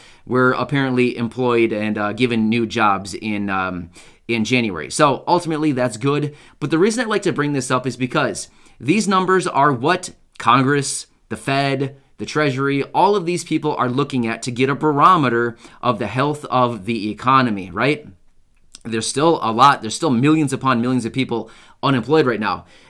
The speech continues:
As I said yesterday, in yesterday's video, I like to bring this number to you also. Every Thursday, the, uh, initial jobless claims number is released. Yesterday, it came in at seven hundred seventy-nine thousand people in the prior week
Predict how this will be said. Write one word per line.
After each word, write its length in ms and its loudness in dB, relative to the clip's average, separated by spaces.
As 140 2
I 60 0
said 260 0
yesterday, 580 -2
in 140 2
yesterday's 460 -2
video, 220 -2
I 100 0
like 160 0
to 80 -8
bring 160 2
this 160 -2
number 180 0
to 160 -4
you 80 2
also. 420 -2
Every 240 0
Thursday, 680 -2
the, 280 2
uh, 140 0
initial 460 0
jobless 440 0
claims 480 -2
number 380 2
is 340 0
released. 600 -4
Yesterday, 480 -2
it 80 -4
came 280 -4
in 260 -4
at 300 -2
seven 340 -2
hundred 300 -2
seventy-nine 580 -2
thousand 680 2
people 500 -6
in 140 4
the 80 2
prior 440 2
week 340 4